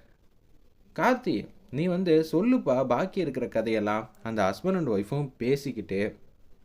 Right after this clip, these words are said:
இருந்தாங்க. அதுக்கப்புறமேட்டுக்கு, "நீ வீடியோ ஆதாரமா எடுத்து வச்சிருக்க, இப்ப அந்த ஹஸ்பண்டுக்கு என்ன ஆச்சுன்னு சொல்ல மாட்டியான்னு?" சொல்லி சந்திரகலா வந்து நக்கல் அடிச்சு பேசுறாங்க. அந்த இடத்துல நம்ம மயில் வாகனம் அட்டகாசமா இருந்துச்சுன்னே சொல்லலாம் அந்த சீன்லாம்.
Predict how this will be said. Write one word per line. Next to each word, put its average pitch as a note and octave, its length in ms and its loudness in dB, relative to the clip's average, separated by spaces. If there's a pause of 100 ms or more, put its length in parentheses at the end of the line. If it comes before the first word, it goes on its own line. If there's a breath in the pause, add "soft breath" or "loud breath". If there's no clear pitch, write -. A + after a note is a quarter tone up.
(380)
இருந்தாங்க. D#3+ 520 2 (280)
அதுக்கப்புறமேட்டுக்கு, E3 800 -2
"நீ D#3+ 100 -4
வீடியோ F3 300 0
ஆதாரமா A2+ 360 -4
எடுத்து D#3 260 -8
வச்சிருக்க, A#2 380 -4 (360)
இப்ப D3 440 -4
அந்த A2+ 200 -10
ஹஸ்பண்டுக்கு F#3+ 440 -6
என்ன D3+ 220 -4
ஆச்சுன்னு C3 380 -6
சொல்ல C#3 220 -4
மாட்டியான்னு?" C#3+ 480 -4
சொல்லி G2+ 280 -4 (600)
சந்திரகலா G3+ 500 -2
வந்து A#2+ 240 -6
நக்கல் B2+ 320 -6
அடிச்சு C#3+ 240 -8
பேசுறாங்க. A2 500 -6 (160)
அந்த A2 160 -10
இடத்துல F#2 300 -8 (260)
நம்ம G2 200 -8 (200)
மயில் C3+ 340 -6
வாகனம் A#2 420 -6
அட்டகாசமா D#3 580 0
இருந்துச்சுன்னே C3 380 -2
சொல்லலாம் A#2 460 0
அந்த D3+ 160 -2
சீன்லாம். C3 500 -2